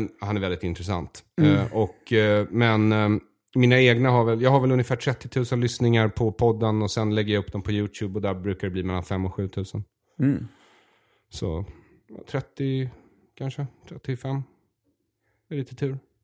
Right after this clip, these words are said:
Speaker 2: Mm.
Speaker 1: Sen ligger de ju kvar, så jag får ju leva med den. Fast dekonstruktiv kritik har jag faktiskt, jag skäms inte för den, utan
Speaker 2: Men
Speaker 1: jag tycker att nästan
Speaker 2: och är
Speaker 1: var-
Speaker 2: Smultronstället, eh, lika mycket lyssningar, eller?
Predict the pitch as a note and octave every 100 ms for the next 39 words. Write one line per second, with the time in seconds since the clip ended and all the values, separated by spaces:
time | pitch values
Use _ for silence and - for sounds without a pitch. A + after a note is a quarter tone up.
0 | - C#3 E3+ - C3 G2 B2 C3+ - F2
1 | A2 F#2+ _ - G#2 F#2+ - G2 - A2
2 | A2 G#2 F#2 A#2 F#2+ A2 G#2+ _ _ _
3 | - A2 - - A2+ - A2+ A#2 - A#2
4 | - G#2+ - _ - C#3 A#2+ - - A#2
5 | G2 G#2 - F#2 - - A#2 A2+ B2 -
6 | D#2+ - C#2 C2 D2+ E2 D#2+ E2 _ -
7 | A#2 B2 - _ - G2+ G#2+ G#2+ F#2+ F#2
8 | G#2 F#2+ A2+ G#2+ B2+ B2 A#2+ G#2+ G2+ -
9 | G2+ G2+ - - G#2 G2+ G#2 F#2 F2 A2
10 | A#2+ A#2 A2+ A2 A2+ - C2+ - A2+